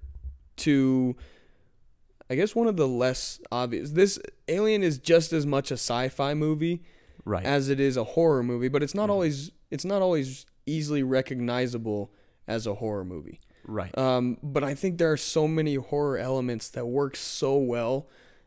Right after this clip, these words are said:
Speaker 1: Um,
Speaker 2: Mm-hmm.
Speaker 1: and, and this movie, I feel like, sets the tone for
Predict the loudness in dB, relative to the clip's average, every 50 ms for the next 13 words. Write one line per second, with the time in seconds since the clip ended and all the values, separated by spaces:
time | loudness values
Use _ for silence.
0 | _ -8 -4 -2 -2 0 0 0 -2 -2 -4 -6 -10 _ _ -8 -4 -4 -2 -2
1 | -2 -2 -4 -4 -6 -8 _ -20 -20 -20 -20 -20 _ _ _ -2 0 0 2 4
2 | 2 2 2 2 2 2 2 4 2 2 0 0 -2 -2 -2 -2 -2 -4 -4 -6
3 | -4 -2 0 0 -2 -2 -2 -10 -10 -12 -12 -12 -10 -6 -4 -2 -2 -2 -4 -6
4 | -8 -8 -4 -2 -2 0 0 0 -2 -2 -6 -8